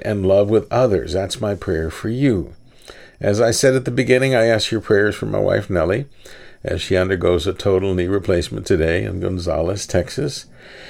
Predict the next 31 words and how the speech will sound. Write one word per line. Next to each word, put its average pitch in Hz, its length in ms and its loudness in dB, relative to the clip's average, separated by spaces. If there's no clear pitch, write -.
and 123 180 4
prayers 139 380 6
for 135 160 4
her 135 140 2
surgeon, 131 540 2
Doctor 80 340 0
Gloria 98 460 2
Box, 95 480 -4
a 78 80 -6
godly 95 460 2
woman, 82 380 -2
woman 95 340 -2
of 85 120 -4
prayer, - 380 -2
with 95 280 4
good 110 320 4
record, 107 400 4
a 85 80 0
good 98 220 2
record, 107 520 2
people 95 300 -2
that 87 180 -2
she 95 160 -4
has 90 240 -2
operated 87 560 -2
on 90 260 -4
in, 82 300 -10
in 82 180 -8
this 90 200 -2
area, 104 480 2
and 80 140 -6